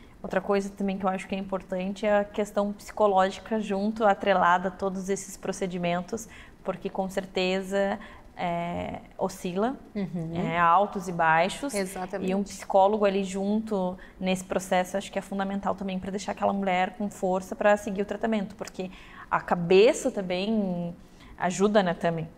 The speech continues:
Speaker 2: Super importante, é super importante. É claro que às vezes a gente tem um suporte familiar muito bom, então tem muitos familiares que ajudam, porque acaba a família fica doente junto, né?
Speaker 1: Lógico, sem
Speaker 2: É, o
Speaker 1: dúvida.
Speaker 2: diagnóstico, ele é da família, todo mundo fica sofrendo junto
Speaker 1: Uhum.
Speaker 2: com, com o diagnóstico.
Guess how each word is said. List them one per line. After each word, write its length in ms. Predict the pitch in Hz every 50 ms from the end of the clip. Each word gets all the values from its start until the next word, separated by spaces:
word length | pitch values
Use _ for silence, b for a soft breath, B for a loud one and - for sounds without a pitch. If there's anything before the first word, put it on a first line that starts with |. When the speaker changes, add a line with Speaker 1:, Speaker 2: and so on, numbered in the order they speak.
| - - - - -
Speaker 2:
Super 460 | - - - - 247 233 240 240 214
importante, 600 | 208 190 - 202 185 190 - 185 170 170 165 -
é 20 | 190
super 300 | - - 214 208 - 196
importante. 540 | 196 196 190 202 190 190 175 175 180 - -
É 80 | 226
claro 260 | 226 247 226 226 226
que 100 | 226 -
às 160 | 226 214 196 196
vezes 480 | 202 208 196 196 190 190 180 - - B B B B B B B B
a 60 | 196
gente 260 | 185 196 202 196 -
tem 100 | - 220
um 60 | 220 220
suporte 400 | 220 240 - - 214 214 220 -
familiar 480 | - 226 214 208 196 185 190 196 202
muito 360 | 208 208 202 220 240 254 - 254
bom, 420 | 185 208 185 170 170 190 247 311 262
então 280 | 190 - 202 190 185
tem 160 | 185 - 202 185
muitos 220 | 180 196 202 -
familiares 420 | - 220 208 196 190 190 202 -
que 140 | - - 226
ajudam, 420 | 196 185 185 180 190 208 240 254 226
porque 380 | - - - 226 226 - - -
acaba 340 | 196 208 - 240 247 254 254
a 20 |
família 360 | 247 - 247 240 247 247 233
fica 220 | 226 - 233 226 214
doente 400 | 196 196 190 185 190 190 - 202
junto, 340 | 170 180 175 170 160 - -
né? 220 | - 175 180 180
Speaker 1:
Lógico, 340 | 180 180 185 233 285 - -
sem 100 | - -
Speaker 2:
É, 40 | -
o 40 | 277
Speaker 1:
dúvida. 200 | 262 262 190 214
Speaker 2:
diagnóstico, 460 | 214 208 208 202 196 220 226 - -
ele 140 | 233 220 220
é 80 | 214
da 140 | 202 202 202 208
família, 480 | - 226 208 208 220 226 208 180 175
todo 240 | - 220 214 220 226
mundo 220 | 220 - 208 202
fica 460 | 202 - - 208 - - 208 196 185 185
sofrendo 580 | 185 - 220 208 - - 202 202 202 202 202 190
junto 320 | 202 208 220 247 220 226
Speaker 1:
Uhum. 100 | 214 208
Speaker 2:
com, 320 | 190 180 180 170 165 175
com 260 | 175 - - 185 175 175
o 40 | 175
diagnóstico. 580 | 170 180 175 180 185 180 160 160 - - -